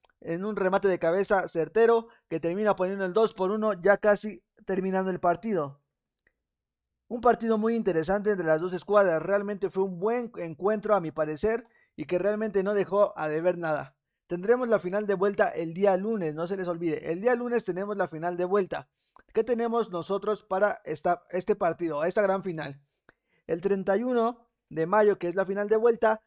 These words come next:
a las cinco de la tarde por la página de Facebook, Futboleros con la Banda, estaremos hablando sobre el crecimiento del fútbol femenil en nuestro país, en México. Y tenemos de invitada especial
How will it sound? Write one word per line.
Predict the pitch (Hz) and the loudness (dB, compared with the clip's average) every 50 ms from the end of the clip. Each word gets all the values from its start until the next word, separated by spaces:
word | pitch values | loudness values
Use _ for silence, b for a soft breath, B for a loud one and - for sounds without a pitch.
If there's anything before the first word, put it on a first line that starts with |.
| _ _ | _ _
a | - 170 | -2 0
las | 185 190 190 - | 2 2 0 0
cinco | - 254 262 247 262 240 | -4 -8 -6 -2 -2 0
de | 196 170 | 0 0
la | 160 160 | 0 2
tarde | - 196 196 196 185 147 | 2 2 2 2 0 -2
por | - 156 160 | -2 -6 -4
la | 160 160 156 - | -2 -4 -2 0
página | 208 208 190 190 175 160 147 | 0 0 0 -2 -4 -4 -4
de | 143 143 | -6 -6
Facebook, | - 196 202 208 202 165 165 170 180 180 - _ _ _ | -2 2 4 4 4 2 -2 -6 -8 -8 -10 _ _ _
Futboleros | _ - 156 139 151 151 156 160 165 170 165 - | _ -10 -8 -4 -2 0 0 2 0 0 -2 -4
con | 190 185 | -4 -2
la | 190 190 | 0 0
Banda, | 202 208 202 196 202 233 226 - _ _ _ _ _ _ _ _ _ _ _ _ _ _ _ | 0 0 2 0 0 -2 -2 -6 _ _ _ _ _ _ _ _ _ _ _ _ _ _ _
estaremos | - 160 - 208 214 240 247 247 - | -16 -4 -2 0 0 0 -2 -2 0
hablando | 175 175 175 202 220 214 190 196 208 202 b b b b | 0 0 2 2 2 2 2 -2 -4 -4 b b b b
sobre | b - 196 190 190 202 | b -4 -2 2 4 2
el | 196 190 | 2 2
crecimiento | - 196 196 190 - - 220 233 247 254 254 240 214 - 196 202 202 b b b b | 0 0 0 0 0 -4 -6 -6 -6 -6 -6 -6 -4 -2 -4 -4 -4 b b b b
del | 170 170 175 170 | -8 -8 -8 -6
fútbol | - 233 220 202 240 233 - | -8 -12 -4 0 0 0 2
femenil | 226 196 165 160 160 175 190 208 - - | 0 -2 -2 -2 -4 -4 -6 -6 -8 -8
en | 160 160 160 | -10 -8 -6
nuestro | 160 160 151 170 160 151 151 | -6 -8 -6 -4 -6 -4 0
país, | 170 180 202 208 175 139 | 0 0 0 0 -2 -6
en | 151 143 160 180 | -8 -10 -6 -4
México. | 208 202 160 147 135 - 135 135 - b b b b b | -4 -4 -4 -6 -10 -12 -14 -14 -16 b b b b b
Y | - 165 160 | -6 -2 0
tenemos | 190 202 220 240 254 226 190 165 - | 0 0 0 -2 -2 -4 -4 -6 -6
de | 151 156 | -6 -6
invitada | 151 151 147 - 190 196 | -4 -4 -2 2 2 2
especial | 202 - - 190 175 - 214 196 208 208 | 2 2 -2 -6 -2 2 2 2 2 2